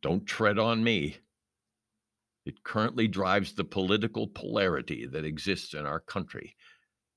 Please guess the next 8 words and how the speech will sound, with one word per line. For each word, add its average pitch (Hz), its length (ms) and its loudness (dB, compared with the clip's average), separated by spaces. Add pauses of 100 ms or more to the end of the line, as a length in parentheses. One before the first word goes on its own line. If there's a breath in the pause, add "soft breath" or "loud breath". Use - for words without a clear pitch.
(260)
Tribalism. 73 680 -2 (2500)
The 120 60 -2
rules 160 320 10
of 123 140 4
the 110 60 4
game 123 360 8
have 120 180 -4
changed. - 560 -2